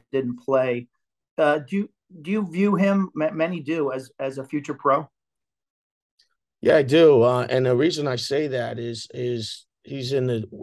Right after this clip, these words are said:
Speaker 2: uh, world team tryouts right now. And so he's doing it with elite short sticks. Um,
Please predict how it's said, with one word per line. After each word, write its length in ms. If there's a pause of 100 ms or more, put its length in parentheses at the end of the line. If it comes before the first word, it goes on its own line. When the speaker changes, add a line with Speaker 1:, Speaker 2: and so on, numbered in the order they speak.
Speaker 2:
uh, 240
world 340
team 160
tryouts 560
right 260
now. 520
And 200
so 180
he's 140
doing 360
it 160
with 380
elite 440
short 300
sticks. 520 (120)
Um, 360